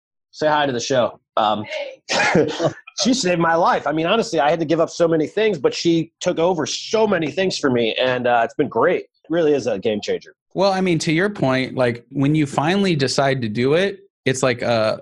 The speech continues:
Speaker 2: breath of fresh air, right? Your whole world changes.
Speaker 1: Yeah.
Speaker 2: And I, I can't tell you, we have, uh, this friend of mine, um, she came in, like, three years ago, Wanda, and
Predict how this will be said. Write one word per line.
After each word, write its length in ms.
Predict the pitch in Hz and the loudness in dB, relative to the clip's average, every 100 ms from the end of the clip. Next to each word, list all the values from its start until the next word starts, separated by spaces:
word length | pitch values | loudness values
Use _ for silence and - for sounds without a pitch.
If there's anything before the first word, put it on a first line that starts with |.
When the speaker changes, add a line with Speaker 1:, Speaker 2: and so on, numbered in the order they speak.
| - | -10
Speaker 2:
breath 480 | 127 123 123 143 139 | -10 -4 0 0 0
of 100 | 117 | -2
fresh 280 | 123 117 127 | -2 0 0
air, 320 | 123 101 95 | 0 0 0
right? 280 | 110 113 117 | 0 0 0
Your 140 | 127 | -2
whole 220 | 113 135 117 | 0 0 2
world 280 | 120 120 | 0 0
changes. 640 | 120 104 110 104 - - - _ - | -2 0 0 -2 -4 -12 -18 _ -2
Speaker 1:
Yeah. 100 | 123 | 2
Speaker 2:
And 180 | 117 113 - - _ _ - | 2 0 -6 -20 _ _ -4
I, 120 | 156 - | -4 -2
I 80 | 170 | -4
can't 280 | 175 190 135 | 0 -2 0
tell 200 | 156 160 | 0 2
you, 320 | 147 127 117 - - - | 2 0 -4 -14 -14 -4
we 120 | 156 | -2
have, 200 | 151 135 - | 0 -4 -2
uh, 240 | 127 123 | 0 0
this 240 | 120 120 - | 0 -4 -6
friend 280 | - 156 147 | -2 0 0
of 120 | 120 | 0
mine, 320 | 123 120 117 | 0 0 0
um, 400 | 113 110 110 104 | 0 0 -2 -2
she 220 | - - | -2 -2
came 260 | 127 131 120 | -2 0 0
in, 220 | 120 117 | 2 0
like, 180 | 110 104 | 0 -4
three 300 | - - 131 | -8 -2 0
years 240 | 123 123 | 2 0
ago, 240 | 120 120 113 | 0 0 0
Wanda, 580 | 104 113 120 127 143 - | 0 0 2 2 0 -2
and 320 | 120 117 113 | -2 -2 -2